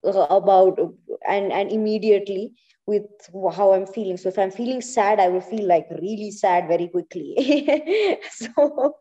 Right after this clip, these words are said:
I've also learned to accept this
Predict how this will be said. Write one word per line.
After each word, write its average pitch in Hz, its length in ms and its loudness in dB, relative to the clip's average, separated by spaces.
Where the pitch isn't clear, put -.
I've 214 180 2
also 269 680 2
learned 233 760 0
to 233 460 -4
accept 214 960 0
this 208 720 -6